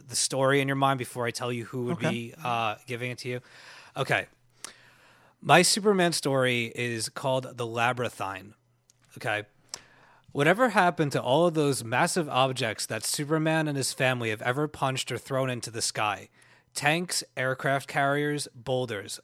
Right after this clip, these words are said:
Speaker 1: all of them hurtling towards the stratosphere at unfathomable speeds, left to either break apart or wander forever inside the vastness of space. Consider this.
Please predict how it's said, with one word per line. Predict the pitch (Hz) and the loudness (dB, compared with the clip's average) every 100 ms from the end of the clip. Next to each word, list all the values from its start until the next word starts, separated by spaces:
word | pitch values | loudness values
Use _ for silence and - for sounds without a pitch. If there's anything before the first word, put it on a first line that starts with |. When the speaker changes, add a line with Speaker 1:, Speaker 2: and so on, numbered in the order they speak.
| - | 0
Speaker 1:
all | 147 180 | 2 2
of | 170 | 2
them | 170 | -2
hurtling | 151 165 160 156 156 | -2 -2 0 -2 -4
towards | - 147 135 | -2 -4 -2
the | 127 | -4
stratosphere | - 123 127 120 - 113 | -2 0 0 -4 -4 -4
at | 107 107 | -4 -2
unfathomable | 139 151 - 143 139 135 123 123 | -2 -2 0 2 0 -2 -4 -4
speeds, | - - 117 107 107 - | -6 -6 -6 -6 -10 -4
left | 127 143 | -4 -2
to | 160 139 | -4 -2
either | 135 120 | -4 -4
break | 107 127 160 | -4 -2 -2
apart | 175 - 147 131 120 | -4 -2 2 2 0
or | 113 | -4
wander | 117 127 143 143 | 0 0 0 -4
forever | - 135 127 113 | -2 0 0 -2
inside | 107 120 120 117 | -4 -6 -6 -6
the | 107 | -8
vastness | 98 113 110 - 113 - | -4 -2 -2 -4 -10 -10
of | - | -10
space. | - 110 - - - - _ _ _ | -8 -8 -6 -8 -8 -12 _ _ _
Consider | - 143 - 185 160 | -8 2 4 4 4
this. | 151 113 - | 4 2 -2